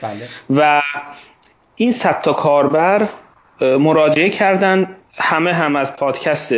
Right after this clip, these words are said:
Speaker 2: ایکس شروع کردن، رفتن مثلاً پادکست بعدی که دیدن فلان وای بوده. درسته؟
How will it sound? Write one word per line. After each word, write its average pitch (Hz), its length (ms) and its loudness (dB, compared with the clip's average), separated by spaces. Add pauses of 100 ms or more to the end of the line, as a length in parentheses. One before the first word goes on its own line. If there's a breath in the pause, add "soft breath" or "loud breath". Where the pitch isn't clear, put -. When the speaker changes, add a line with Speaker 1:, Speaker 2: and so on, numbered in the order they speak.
(640)
Speaker 2:
ایکس 175 200 -2
شروع 170 280 2
کردن، 208 440 2
رفتن 175 460 2
مثلاً 151 500 2 (360 loud breath)
پادکست 143 440 0
بعدی 131 340 0
که 139 140 0
دیدن 127 580 -2
فلان 120 400 0
وای 113 260 2
بوده. 90 260 -6 (420)
درسته؟ 120 460 2